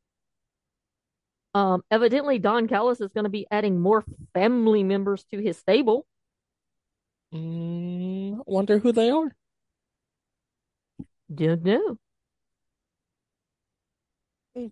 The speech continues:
Speaker 1: Tanahashi, in an interview with Tokyo Sports, said, "My Wembley debut is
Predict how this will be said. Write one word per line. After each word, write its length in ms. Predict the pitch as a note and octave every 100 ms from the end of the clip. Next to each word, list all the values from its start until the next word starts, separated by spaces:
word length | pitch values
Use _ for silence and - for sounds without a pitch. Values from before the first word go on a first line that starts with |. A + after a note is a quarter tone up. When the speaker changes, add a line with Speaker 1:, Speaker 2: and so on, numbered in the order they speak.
| _
Speaker 1:
Tanahashi, 800 | F#3+ A#3 A#3+ A#3 E4 - C#4 F4+ A4 _ _ _ _ _ _ _ _ _ -
in 120 | G3+
an 60 | -
interview 340 | G#3+ A#3+ B3
with 140 | A3+ -
Tokyo 380 | C4 B3+ B3 A#3+
Sports, 540 | - C4 F4 - - _ _ _ _
said, 320 | - B3 G3+
"My 160 | G3 F#3+
Wembley 400 | F3+ C#4 D#4 D#4
debut 540 | C#4 C4+ G#3+ B3
is 80 | D4